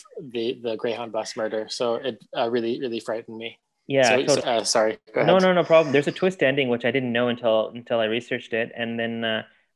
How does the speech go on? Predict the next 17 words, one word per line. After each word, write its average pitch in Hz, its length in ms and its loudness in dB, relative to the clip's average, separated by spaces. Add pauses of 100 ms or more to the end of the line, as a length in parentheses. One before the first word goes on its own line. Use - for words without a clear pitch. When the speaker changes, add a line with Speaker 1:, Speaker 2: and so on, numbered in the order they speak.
(160)
Speaker 2:
I 143 100 4
don't 311 140 2
think 359 120 -2
I've, 147 220 2
I'll 120 280 2
take 120 180 -2
a 120 80 0
Greyhound 110 400 0
bus 107 180 0
ever 107 240 -2
again. 110 260 -6
So 120 140 -8
I'm, 123 200 -4
I'm 139 180 -4
okay, 110 420 -2
you 123 180 -6
know. 123 240 -4